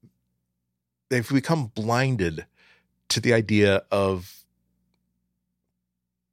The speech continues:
I don't know, so-, some-, something that's a lot simpler, like, uh, just two conventional displays separated by a hinge and a slight gap. This technology has been available to us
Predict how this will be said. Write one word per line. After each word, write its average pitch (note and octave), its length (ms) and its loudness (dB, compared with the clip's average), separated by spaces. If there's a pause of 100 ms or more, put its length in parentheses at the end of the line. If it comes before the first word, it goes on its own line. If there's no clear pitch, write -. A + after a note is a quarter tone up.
(1600)
I D3 60 -2
don't A2 100 -2
know, F#2 80 -4
so-, - 160 -4
some-, F#3 200 -2
something F#3+ 280 2
that's C#3 180 0
a - 80 -4
lot A#2 240 0
simpler, F2 420 -4 (420)
like, A2+ 220 0 (800)
uh, G2+ 280 -2 (920)
just - 320 -2
two G3 240 0
conventional B2+ 600 2
displays F2+ 680 -2
separated G#2 560 0
by G2 180 0
a F#2 100 0
hinge G2+ 580 -4
and G2+ 120 -4
a F2+ 60 -6
slight - 480 -6
gap. - 360 -8 (440)
This - 120 -2
technology C3+ 440 2
has A#2 140 0
been B2 100 0
available A#2+ 400 2
to A2+ 180 0
us G2+ 260 2